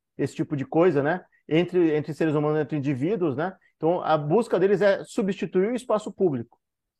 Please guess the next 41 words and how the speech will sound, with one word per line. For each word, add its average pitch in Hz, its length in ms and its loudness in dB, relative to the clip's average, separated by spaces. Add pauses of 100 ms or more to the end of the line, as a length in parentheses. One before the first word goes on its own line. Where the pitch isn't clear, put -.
(280)
pra 156 180 4
todo 214 320 4
mundo 226 360 2 (200)
acabar 156 320 2
usando 151 240 4
por 233 220 2
ali, 202 340 6 (520)
e 180 140 4
com 240 280 0
isso, 240 260 -2
indiretamente, 196 560 0
acaba 208 240 0
tirando 226 360 2
o 247 40 -2
poder, 180 440 2
né? 165 180 -6 (180)
De, 139 400 -2
de 147 200 -4
estados 151 560 0
dentro 139 240 0
desses, 127 260 -8
dessas 123 300 -6
instâncias, 156 420 -6
porque 170 200 -6
como 180 120 -2
é 180 40 -2
que 175 60 -10
você 190 60 -4
vai 170 160 2
tributar? 156 600 -2 (220)
Se - 60 -16
você 156 160 -4
não 180 80 0
tiver 185 140 0
uma 185 100 4
parceria 170 560 0
pra 151 160 0
você 147 180 -2
regulamentar 156 560 0
lá 131 120 0
dentro 170 340 -4